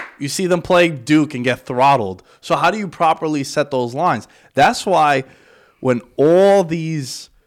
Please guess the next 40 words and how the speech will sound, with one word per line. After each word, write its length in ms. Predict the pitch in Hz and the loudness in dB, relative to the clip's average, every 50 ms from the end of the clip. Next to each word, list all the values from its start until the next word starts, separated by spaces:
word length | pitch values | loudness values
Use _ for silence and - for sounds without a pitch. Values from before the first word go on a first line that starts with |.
| _ _ - | _ _ -12
conspiracy 760 | - 143 127 - - - - 143 143 139 135 127 - - 120 | -8 -8 -8 -8 -8 -6 -4 -2 0 0 0 -2 -4 -6 -10
theorists 460 | 101 - 123 110 104 104 101 98 - | -10 -6 -6 -4 -4 -4 -6 -8 -8
would 140 | 101 95 - | -12 -14 -12
come 200 | - - 98 95 | -8 -8 -6 -4
out, 200 | 95 92 92 90 | -4 -4 -4 -6
or 40 | 95 | -6
all 220 | 104 113 123 127 | -2 0 0 0
the 80 | 127 127 | -2 -4
people 260 | - 139 123 123 120 | -8 -8 -6 -4 -4
that 160 | 113 110 104 | -4 -4 -4
were 160 | 104 104 101 - _ | -4 -6 -8 -10 _
anti-sports 920 | - 123 123 123 120 - - 127 113 107 104 - - - - 110 107 101 - | -10 -8 -8 -8 -8 -8 -8 -8 -6 -6 -8 -10 -14 -12 -10 -8 -8 -8 -8
betting, 320 | - 101 98 92 95 95 | -6 -6 -6 -6 -6 -8
they 80 | 101 101 | -10 -8
would 180 | 101 104 101 - | -8 -8 -10 -12
say 240 | - - 113 107 | -12 -10 -10 -8
it's 120 | 107 104 - | -10 -10 -8
gonna 260 | - 123 110 110 104 | -8 -6 -6 -6 -8
ruin 340 | 101 104 120 139 151 139 135 | -8 -8 -6 -6 -6 -6 -6
the 120 | 135 131 120 | -6 -6 -6
integrity 520 | 113 - - 127 113 113 113 110 107 101 | -8 -8 -8 -10 -8 -8 -10 -10 -8 -8
of 60 | 98 101 | -8 -10
the 80 | 98 | -10
game. 520 | 98 98 110 107 101 98 95 92 92 92 _ _ _ _ _ _ - | -12 -10 -10 -8 -8 -8 -10 -10 -12 -14 _ _ _ _ _ _ -12
They're 120 | 104 107 | -12 -10
gonna 180 | 107 117 110 104 | -8 -8 -10 -10
sabotage 760 | - - - 135 123 127 123 120 110 - 120 117 110 107 98 98 | -12 -10 -6 -2 -2 -2 -2 -4 -6 -6 -6 -4 -4 -6 -6 -10
the 100 | 104 98 | -14 -12
game. 400 | 104 107 104 101 92 92 92 - _ _ _ _ _ _ _ _ _ _ | -10 -10 -10 -10 -10 -12 -14 -18 _ _ _ _ _ _ _ _ _ _
It 140 | - 160 160 | -6 -4 -4
was 220 | 156 160 156 135 147 | -2 -2 -4 -4 -4
never 320 | 165 180 196 196 196 196 | -2 -2 -2 -2 -2 -4
gonna 220 | 190 190 185 165 | -4 -4 -6 -6
be 180 | 143 151 156 147 | -6 -4 -4 -4
an 80 | 139 139 | -4 -4
issue 260 | 139 135 - 139 120 | -6 -8 -6 -6 -6
at 80 | 110 - | -6 -6
the 60 | 101 | -8
professional 580 | - - 101 - - 107 104 - - 92 90 92 | -14 -14 -14 -8 -6 -8 -8 -8 -10 -14 -10 -8
level. 380 | 95 92 87 92 92 - _ | -8 -8 -10 -12 -20 -20 _